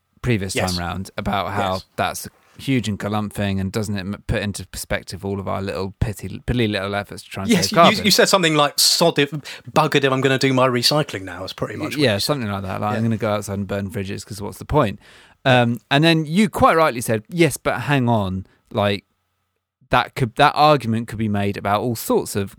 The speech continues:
Speaker 1: green infrastructure, like building wind, wind turbines uses loads of concrete and steel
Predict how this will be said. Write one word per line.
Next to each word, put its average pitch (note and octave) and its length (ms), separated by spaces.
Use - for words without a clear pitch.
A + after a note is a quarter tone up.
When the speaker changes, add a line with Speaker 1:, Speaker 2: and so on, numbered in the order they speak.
Speaker 1:
green G#2 400
infrastructure, G#2+ 600
like G#2 300
building A#2 400
wind, D3 400
wind F3 220
turbines G2 500
uses G#2 520
loads G2 240
of G#2 60
concrete G#2+ 400
and A2 140
steel G2 420